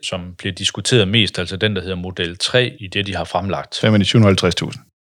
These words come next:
Speaker 1: Den model, den giver syv hundrede og halvtreds tusind
Speaker 2: Mm.
Speaker 1: lavemissionsbiler i,
Speaker 2: Mm.
Speaker 1: øh, i to tusind og tredive. Jamen, der, øh, viser vores modellering på den model,
Speaker 2: Mm.
Speaker 1: at, øh, det nok nærmere kunne være omkring ni hundrede tusind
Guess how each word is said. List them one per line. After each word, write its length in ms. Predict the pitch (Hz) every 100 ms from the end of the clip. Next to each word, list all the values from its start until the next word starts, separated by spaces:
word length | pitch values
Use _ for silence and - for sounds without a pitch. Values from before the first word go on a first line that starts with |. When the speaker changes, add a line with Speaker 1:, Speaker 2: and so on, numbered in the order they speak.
| _
Speaker 1:
Den 140 | 147 135
model, 280 | 107 123 110
den 140 | 113
giver 180 | 120 110
syv 140 | -
hundrede 160 | 117 98
og 20 |
halvtreds 300 | 92 101 101
tusind 400 | - 104 - 101 98
Speaker 2:
Mm. 80 | 82
Speaker 1:
lavemissionsbiler 840 | 98 104 139 123 107 95 - 107 90
i, 100 | 110
Speaker 2:
Mm. 160 | 101 85
Speaker 1:
øh, 200 | 87 92
i 100 | 98
to 200 | - 107
tusind 320 | - 95 90
og 60 |
tredive. 440 | - 87 90 101 113 _ _ _ _
Jamen, 220 | 98 92
der, 420 | 92 131 139 107 92
øh, 720 | 85 82 82 82 85 82 90
viser 300 | 120 107 98
vores 560 | 90 110 151 143 - -
modellering 580 | 95 95 98 104 131 87 85 -
på 100 | 101
den 220 | 117 123 - _ -
model, 360 | 110 107 143 151 -
Speaker 2:
Mm. 280 | 110 104 98 - -
Speaker 1:
at, 200 | 110 101 -
øh, 120 | 98 117
det 100 | 113
nok 200 | 107 104
nærmere 440 | 101 107 117 95 -
kunne 180 | - 90
være 120 | 87
omkring 380 | 85 - 107 - -
ni 280 | 113 151 185
hundrede 260 | 127 104
tusind 480 | 87 - 90 - 82